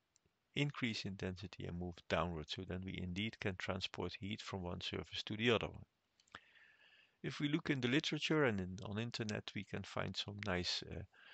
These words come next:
display of results. First, we see for the case of a very small temperature difference, for a small Rayleigh number, Grashof number, that the upper surface is cool, the lower surface is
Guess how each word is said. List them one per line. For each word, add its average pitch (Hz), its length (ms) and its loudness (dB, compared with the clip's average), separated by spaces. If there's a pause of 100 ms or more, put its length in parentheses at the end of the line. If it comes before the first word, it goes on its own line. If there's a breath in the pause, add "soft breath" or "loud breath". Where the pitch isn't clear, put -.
(420 loud breath)
display 110 460 4
of 92 180 -2 (140)
results. 110 580 4 (840)
First, 156 420 4
we 127 100 0
see 143 280 0
for 123 200 -4
the 117 100 -6
case 104 340 -2
of 101 260 -4
a 104 200 -2 (500)
very 131 240 4
small 123 380 0
temperature 98 480 -2
difference, 147 420 -4
for 104 160 -2
a 92 100 0
small 98 460 0
Rayleigh 101 300 0
number, 123 500 0
Grashof 101 460 -4
number, 107 320 0 (540 loud breath)
that 120 180 -4
the - 180 -4
upper - 200 0
surface 101 440 0
is 98 140 0
cool, 127 280 -2
the 110 80 0
lower 101 280 0
surface 95 360 -6
is 92 180 -2